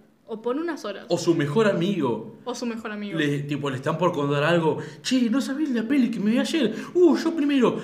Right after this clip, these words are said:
Speaker 2: al mismo tiempo. Uno, dos, tres. ¡Juego de Tronos!". Ay, bueno, como, no, no, bueno.
Speaker 1: Claro, o sea, y, y pónganse a pensar, ¿no?
Speaker 2: El robo del siglo.
Speaker 1: El robo del siglo.
Speaker 2: Peliculón.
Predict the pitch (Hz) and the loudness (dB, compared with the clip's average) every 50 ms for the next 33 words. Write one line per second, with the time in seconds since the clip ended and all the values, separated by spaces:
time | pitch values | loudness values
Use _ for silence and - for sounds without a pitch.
0 | - - 202 247 262 269 - - 247 226 185 170 175 156 - - - - - - | -6 -2 0 2 2 2 2 2 2 2 2 2 0 0 -2 -4 -8 -14 -14 -6
1 | - 240 269 262 277 277 262 - - - - - - 147 214 294 320 - - - | -2 2 2 4 4 4 2 0 -4 -10 -16 -8 -2 2 2 2 2 2 -2 -6
2 | - - - - - _ - 214 214 196 - 208 - - - - - - - 311 | -12 -16 -20 -20 -10 _ 2 4 4 4 2 0 -4 -8 -12 -16 -6 0 4 4
3 | 311 - 330 311 240 196 160 - - - - - - - - - - - - 233 | 6 8 8 8 8 8 6 4 0 -4 -8 -12 -16 -18 -20 -20 -10 -2 2 4
4 | 262 254 247 226 214 196 185 160 143 135 127 117 107 - 135 - 170 175 - - | 4 6 6 6 4 4 2 2 0 -2 -4 -4 -4 -6 -2 0 0 0 0 -2
5 | - - - - - - - - - - 185 185 196 226 262 339 381 392 381 370 | -6 -8 -12 -16 -20 -20 -20 -10 -4 -2 -2 0 0 0 0 0 0 2 2 2
6 | 320 277 247 240 277 370 403 403 403 381 294 247 220 214 208 196 - - - - | 4 4 4 4 2 0 -2 -4 -2 0 0 2 2 2 2 0 0 -2 -6 -14
7 | - - - - - _ - - - 269 269 254 226 214 208 220 214 240 247 240 | -20 -20 -20 -20 -20 _ -12 -6 -2 -2 -2 -2 -2 -6 -10 -10 -10 -10 -4 0
8 | 277 269 269 254 - 156 156 - - - - - 277 277 277 - - - 269 269 | 0 0 0 0 -2 -6 -12 -16 -20 -20 -14 -10 -10 -10 -10 -10 -10 -8 -8 -8
9 | 277 247 - - - - _ _ - 311 330 349 359 339 320 294 269 262 247 233 | -8 -8 -12 -18 -20 -20 _ _ -8 -8 -6 -4 -4 -4 -4 -6 -6 -8 -10 -10
10 | - 240 226 220 214 214 220 214 214 214 202 208 - 214 226 254 - - 143 135 | -8 -8 -8 -6 -8 -8 -8 -8 -10 -10 -12 -14 -12 -10 -10 -8 -4 -4 -2 0
11 | 135 180 190 190 175 147 135 - - 127 127 120 110 104 - - 233 220 214 220 | 2 4 4 6 6 4 4 2 0 -2 -2 -2 -2 -2 -4 -6 -6 -6 -6 -6
12 | 226 226 226 226 - - 240 247 240 214 - | -6 -6 -2 0 2 2 4 2 2 0 2